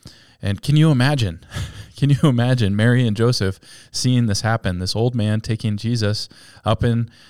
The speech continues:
their arms, given what Mary and Joseph know about this child and what's been entrusted to them,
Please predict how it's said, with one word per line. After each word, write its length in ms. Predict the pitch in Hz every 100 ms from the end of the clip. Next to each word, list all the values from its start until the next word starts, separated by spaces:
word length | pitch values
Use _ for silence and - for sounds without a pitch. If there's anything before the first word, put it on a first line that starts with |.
| _
their 180 | 113 101
arms, 380 | 110 110 107 -
given 360 | 127 135 127
what 160 | 117 95
Mary 280 | 113 117 107
and 100 | 104
Joseph 340 | 120 110 98
know 340 | 110 120 120
about 280 | 113 95 95
this 180 | 98 98
child 480 | - 120 120 120 117
and 240 | 90 95
what's 220 | - 117
been 120 | - 98
entrusted 480 | 92 117 120 120
to 80 | 117
them, 300 | 107 107 107